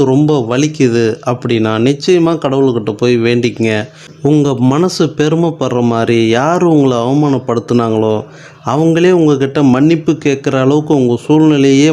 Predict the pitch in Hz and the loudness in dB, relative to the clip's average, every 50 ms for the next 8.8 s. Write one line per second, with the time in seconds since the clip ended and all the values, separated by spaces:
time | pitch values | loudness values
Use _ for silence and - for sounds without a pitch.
0 | 151 135 123 127 135 135 131 147 135 135 - 127 117 117 117 113 113 117 127 131 | 2 2 0 0 -2 -4 -4 -6 -4 -2 -2 0 0 0 0 0 0 0 0 0
1 | 131 131 127 131 - 147 165 - - - - - - 127 131 131 123 127 117 110 | 0 0 -2 -2 -2 -2 -2 -2 -4 -10 -10 -4 -2 0 0 0 0 -2 -2 -2
2 | 120 127 143 147 143 147 - 131 110 110 110 110 113 117 110 104 - - - - | -2 -2 -2 -2 -4 -4 -4 -4 -2 -2 -2 -2 -2 -2 -4 -6 -8 -10 -12 -20
3 | - - _ - - - - - - 120 117 123 143 165 170 170 170 156 135 131 | -20 -20 _ -20 -20 -18 -18 -12 -8 -6 -2 0 2 2 0 0 0 0 0 0
4 | 127 120 117 117 120 117 117 120 113 117 131 156 165 - - 135 131 127 123 117 | 0 0 -2 -2 -2 0 0 0 0 0 0 0 0 -2 -2 -2 0 0 0 -2
5 | - - 135 147 165 165 156 151 135 127 117 - 127 127 120 127 - - 151 151 | -2 -2 0 2 2 0 0 0 -2 -2 -2 -2 -2 -2 -2 -4 -4 -2 0 0
6 | 165 175 175 175 170 165 160 156 143 127 127 127 139 147 147 143 139 139 143 147 | 2 2 2 2 0 2 2 2 2 2 0 0 0 0 0 0 0 0 0 0
7 | 151 156 151 151 139 135 139 139 143 143 135 127 120 120 117 107 - 117 107 120 | -2 -2 -4 -4 -2 -2 -2 -2 -2 -2 -2 -2 0 -2 -4 -6 -6 -6 -4 -2
8 | 120 120 117 117 - 143 151 160 160 156 151 147 143 147 151 | -2 -2 -2 -2 -2 0 0 0 0 0 2 2 2 2 2